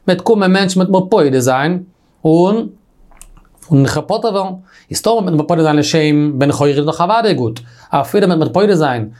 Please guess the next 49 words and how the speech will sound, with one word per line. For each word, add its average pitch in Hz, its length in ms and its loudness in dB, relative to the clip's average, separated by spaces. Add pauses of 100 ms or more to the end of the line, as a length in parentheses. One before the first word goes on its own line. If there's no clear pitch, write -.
(140)
לשם 180 380 0
עבד, 175 340 2
ווייל 151 140 2
איך 147 100 0
ווער 196 260 0
א 202 120 2
עבד, 202 280 0
פאר 139 220 -2
א - 20 -4
נייעם 240 360 0
ארט, 214 160 0 (100)
דער 208 100 0
ערשטער 196 240 -2
ארט, 190 180 0
אמאל 180 340 0
האט 180 100 -4
ער 165 60 0
עפעס 160 140 -4
געקריגט 208 300 -2
מיט 196 140 0
דעם. 180 160 0 (500)
פון 123 100 -2
דער 117 80 -2
פארט 160 220 0
האט 175 40 -8
מען 160 140 0
געזאגט, 165 440 0
ניין, 165 360 2 (340)
אלע 175 380 0
מאל 220 300 2 (460)
גייט 180 300 0
ער 123 80 0
צוריק 175 460 -2
צום 147 260 -2
ערשטן 143 340 -2
ארט. 107 160 -2 (960)
פרעגט 214 180 2
די 175 140 4
גמרא, 170 400 2
מסווה, 156 480 0
א - 320 -12
קשיא 190 300 -2
אויף 185 120 -4
רב, 156 200 0
מיר 131 80 -4
געלערנט 175 220 -2
אין 165 60 -2
דער 135 80 -2
ברייתא, 165 340 0